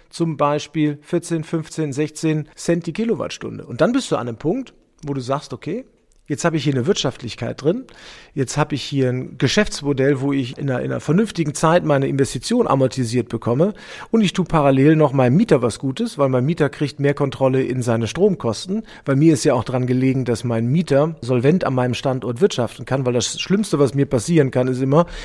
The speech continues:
dass der Mieter an meinem Standort kein Geld mehr verdient und das kann durch viele Sachen passieren."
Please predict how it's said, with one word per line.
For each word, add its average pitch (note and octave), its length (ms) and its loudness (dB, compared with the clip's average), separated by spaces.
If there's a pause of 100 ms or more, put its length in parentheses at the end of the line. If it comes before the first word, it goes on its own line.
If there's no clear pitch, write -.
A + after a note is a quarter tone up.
(160)
dass C#3 160 0
der D3 100 6
Mieter D#3+ 300 4
an C#3 60 2
meinem C3+ 180 2
Standort C#3+ 400 2
kein B2 180 -2
Geld E3 220 2
mehr B2 100 -2
verdient C3+ 400 -2
und C#3 140 -2
das B2+ 120 -2
kann D3 140 0
durch C3 160 -2
viele G3+ 220 0
Sachen A#2+ 260 -2
passieren." C#3 480 -2